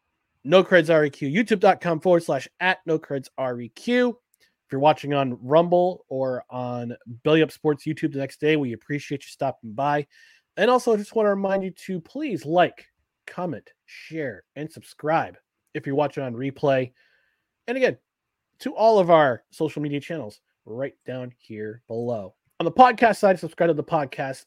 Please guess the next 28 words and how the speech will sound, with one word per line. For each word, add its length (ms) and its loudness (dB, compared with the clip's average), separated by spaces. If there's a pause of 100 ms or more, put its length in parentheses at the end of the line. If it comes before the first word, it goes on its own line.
on 300 0 (140)
Apple 240 -6
Podcasts, 580 -10
Spotify, 420 -10 (180)
Spreaker, 520 2 (580)
Author, 460 6
Place, 300 2
Google 240 0
Play, 280 2
'cause 200 -10
they'll 100 -8
be 80 -10
Dearly 240 0
Departed 420 0
very, 300 -2
very 220 -8
soon. 320 4 (300)
Wherever 300 8
you 120 4
podcast, 640 0
rate 220 0
and 80 -6
review, 420 0 (440)
uh, 180 -8
leave 120 4
a 60 6
five-star 500 2
review, 460 -2